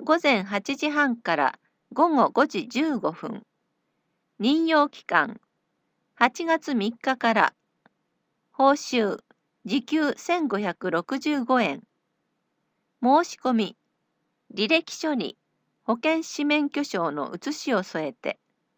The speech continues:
七月二十四日金曜までに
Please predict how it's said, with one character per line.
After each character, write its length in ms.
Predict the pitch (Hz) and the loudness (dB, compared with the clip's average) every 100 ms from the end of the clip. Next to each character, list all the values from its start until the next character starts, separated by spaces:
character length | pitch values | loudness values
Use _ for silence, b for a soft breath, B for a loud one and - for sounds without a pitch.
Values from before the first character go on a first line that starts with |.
| _ _ | _ _
七 240 | - - 294 | -20 -8 -2
月 380 | 302 - 247 - | -2 -2 -6 -4
二 140 | 262 320 | -6 -2
十 220 | 233 180 | -2 0
四 200 | 156 156 _ | -2 -4 _
日 160 | 170 151 | -4 -2
金 260 | 277 285 | 0 0
曜 220 | 294 285 | 2 2
ま 140 | 202 160 | 2 -2
で 160 | 147 | -6
に 220 | 139 143 | -8 -8